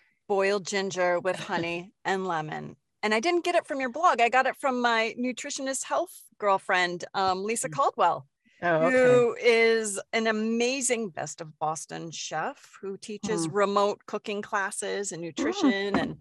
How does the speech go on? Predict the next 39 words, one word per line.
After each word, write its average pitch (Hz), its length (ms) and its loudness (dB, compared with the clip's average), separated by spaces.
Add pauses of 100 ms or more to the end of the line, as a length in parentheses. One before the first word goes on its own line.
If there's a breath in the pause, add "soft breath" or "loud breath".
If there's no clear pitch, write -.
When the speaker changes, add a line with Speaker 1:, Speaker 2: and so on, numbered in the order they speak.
(480 loud breath)
Speaker 1:
make 202 160 -4
French 247 340 0
macarons 220 840 2
and 214 160 0
chocolate. 220 460 -2
It's - 100 -8
a 262 40 -2
great 160 260 -4
date 226 240 -2
Speaker 2:
Oh, 233 40 -4
Speaker 1:
night. 226 280 0
Speaker 2:
wow. 185 60 4
Speaker 1:
I'll, 160 180 2 (400 soft breath)
I'll 185 100 2
definitely 170 600 -2
hook - 260 -10
you 165 80 -10
guys 156 260 -4
up - 160 -8
with 143 140 -16
her - 240 -8
e-, 151 140 -12 (140)
with 165 240 -10
her 160 220 -2
website. 165 560 -6 (120)
But 147 200 -4 (440)
yeah, 240 300 2
Speaker 2:
Right. 143 120 -4
Speaker 1:
I 262 100 2
mean, 277 280 -2
can 262 160 -6
you 269 120 -4
believe 233 300 -4
we're 233 80 2
both 190 300 0
drinking 190 240 -4
the 185 80 -4
same 165 260 -4
thing? 165 380 -4